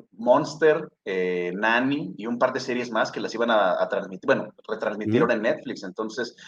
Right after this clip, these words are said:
Speaker 1: para quienes no han visto Monster, que es una maravilla, sí sería una buena oportunidad para tener una plataforma, digamos, legal, pues, ese, creo que lo anunciaron hoy apenas, no estoy seguro.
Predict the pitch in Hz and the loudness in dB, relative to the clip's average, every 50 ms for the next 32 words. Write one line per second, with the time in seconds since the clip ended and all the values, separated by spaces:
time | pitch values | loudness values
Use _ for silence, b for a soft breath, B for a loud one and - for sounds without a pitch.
0 | B B B B B - - - - - - 107 107 107 120 120 123 123 135 127 | B B B B B 4 6 6 6 4 4 -2 -2 2 2 2 2 2 0 0
1 | - - 131 127 117 117 120 117 - - - 120 - - 101 - 117 113 110 101 | 0 0 2 4 4 4 4 2 0 -4 -4 -4 -4 -4 -6 -6 -4 -4 -2 2
2 | 98 90 87 85 92 95 90 127 135 135 - - - 104 98 98 101 104 101 101 | 2 2 2 2 -2 -6 -6 -6 -6 -6 -6 -8 -6 -4 -4 -2 -2 -2 0 0
3 | 101 101 101 101 - 98 - - - - 82 - - - - 92 87 - 92 - | 0 0 0 0 -2 -4 -4 -4 -10 -6 -6 -4 -4 -2 -2 -4 -4 -4 -6 -6
4 | 90 90 90 95 98 87 87 101 - - - - - - 92 90 - - 101 98 | -4 -4 -4 -4 -6 -4 0 0 0 0 0 -6 -4 -2 -2 -2 -2 -2 -4 -4
5 | 95 90 82 80 78 - _ _ _ _ 95 98 101 110 110 98 104 95 92 101 | -4 -4 -4 -6 -8 -12 _ _ _ _ -6 -4 -2 -2 -4 -2 -2 0 2 4
6 | 98 92 90 - - 90 - - - - - - - 80 82 82 82 - - - | 2 2 0 -4 -8 -10 -10 -10 -16 -20 -20 -14 -12 -10 -8 -8 -8 -8 -6 -4
7 | - 139 185 175 143 110 101 92 - 120 131 139 117 92 - 92 104 123 262 214 | -2 0 2 2 4 2 2 2 2 2 2 2 0 -2 0 0 2 2 2 0
8 | 87 - - 101 101 95 101 95 98 95 - 117 107 - 110 95 92 92 90 - | -2 -2 -2 -2 -2 -2 -4 -6 -8 -10 -10 -12 -8 -6 -4 -4 -4 -6 -6 -10